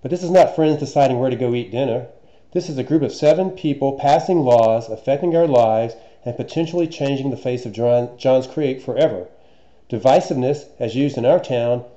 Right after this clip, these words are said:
is being used as a bullying tactic. And while it works on some, it does not work on all.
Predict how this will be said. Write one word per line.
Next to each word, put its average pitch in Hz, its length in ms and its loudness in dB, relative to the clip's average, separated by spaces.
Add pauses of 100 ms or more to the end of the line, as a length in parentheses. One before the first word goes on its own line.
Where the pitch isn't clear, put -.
is 117 140 -8
being 139 260 0
used 131 260 0
as 160 120 -2
a - 20 -4
bullying 151 460 2
tactic. - 560 -10 (240)
And 117 100 -4
while 151 160 8
it 127 100 4
works 175 280 2
on 175 120 2
some, 139 480 2 (160)
it 117 100 -12
does 120 140 -4
not 143 220 4
work 131 240 0
on 123 140 -2
all. 98 520 -2